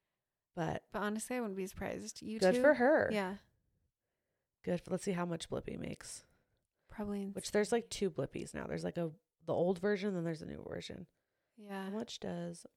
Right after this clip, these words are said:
Speaker 1: Blippi make? Okay,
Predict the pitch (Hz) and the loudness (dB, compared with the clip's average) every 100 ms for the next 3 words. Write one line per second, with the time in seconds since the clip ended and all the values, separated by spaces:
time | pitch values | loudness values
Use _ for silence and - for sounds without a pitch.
0 | - 165 170 - - - 50 - _ - | -14 -6 -6 -6 -8 -10 -12 -14 _ -20
1 | - _ _ _ _ _ _ _ _ _ | -20 _ _ _ _ _ _ _ _ _
2 | _ _ _ _ _ _ _ _ _ _ | _ _ _ _ _ _ _ _ _ _
3 | _ _ _ _ _ _ _ _ _ - | _ _ _ _ _ _ _ _ _ 2
4 | 196 214 175 156 | 4 6 6 4